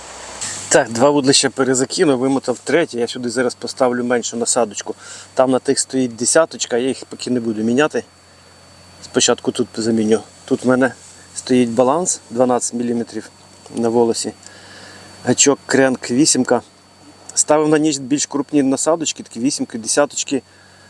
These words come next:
Е, хоча це для літа не велика насадка, але тим не менше. Поки риба не активна, краще ловити на дрібну насадочку, тоді більше шансів отримати перші покльовочки.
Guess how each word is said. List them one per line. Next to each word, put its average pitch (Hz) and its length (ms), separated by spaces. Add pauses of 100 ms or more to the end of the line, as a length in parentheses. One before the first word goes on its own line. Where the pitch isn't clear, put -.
(440)
Е, 110 120 (380)
хоча 127 340
це 131 120
для 127 180
літа 120 280
не 117 300
велика 123 340
насадка, 101 440
але 123 140
тим 123 280
не 120 160
менше. 110 360 (1300)
Поки - 240
риба 143 200
не 135 100
активна, 135 380
краще 131 320
ловити 123 300
на 123 100
дрібну 120 300
насадочку, 110 560
тоді 113 200
більше 120 260
шансів 123 340
отримати 117 400
перші 117 280
покльовочки. - 560